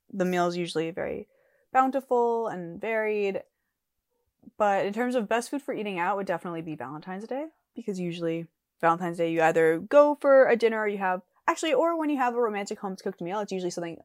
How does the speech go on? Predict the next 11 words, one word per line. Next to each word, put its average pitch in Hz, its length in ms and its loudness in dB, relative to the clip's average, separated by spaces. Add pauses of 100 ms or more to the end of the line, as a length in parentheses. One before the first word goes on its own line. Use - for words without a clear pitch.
(120)
like, 180 160 -6
special 170 360 -4
or 170 60 0
unique. 160 460 -6 (400)
So 220 120 2
Valentine's 240 440 4
Day 262 100 8
would 247 140 4
come 214 160 -2
in 202 80 -2
second. 185 640 -2